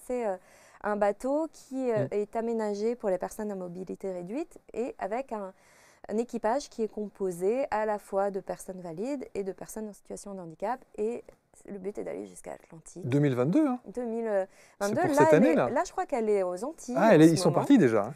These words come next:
Speaker 1: Ah oui, oui, ah,
Speaker 2: Oui,
Speaker 1: ils sont
Speaker 2: oui.
Speaker 1: partis.
Speaker 2: Mm.
Speaker 1: Là, elle fait toutes ses escales et elle rencontre et, euh, et elle me racontait notamment que, euh,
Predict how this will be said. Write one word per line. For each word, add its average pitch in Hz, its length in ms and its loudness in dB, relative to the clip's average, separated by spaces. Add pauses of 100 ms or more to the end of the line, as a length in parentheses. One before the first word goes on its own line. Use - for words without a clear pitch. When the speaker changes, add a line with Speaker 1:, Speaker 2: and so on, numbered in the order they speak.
(140)
Speaker 1:
Ah - 60 -8
oui, 480 240 0
oui, 466 60 6 (120)
ah, - 60 2
Speaker 2:
Oui, - 80 8
Speaker 1:
ils 233 40 8
sont 226 60 8
Speaker 2:
oui. 214 80 8
Speaker 1:
partis. 330 400 0
Speaker 2:
Mm. 156 240 0
Speaker 1:
Là, 277 140 2
elle 277 80 2
fait 247 140 -4
toutes 262 200 -10
ses 208 240 -4
escales 247 540 -4 (400)
et 233 80 4
elle 240 240 2
rencontre 220 640 -4
et, 190 180 -2
euh, 160 400 -2
et 135 140 -2
elle 175 140 -4
me 170 120 -10
racontait 175 560 -8
notamment 196 680 -6
que, - 120 -14
euh, 175 320 -4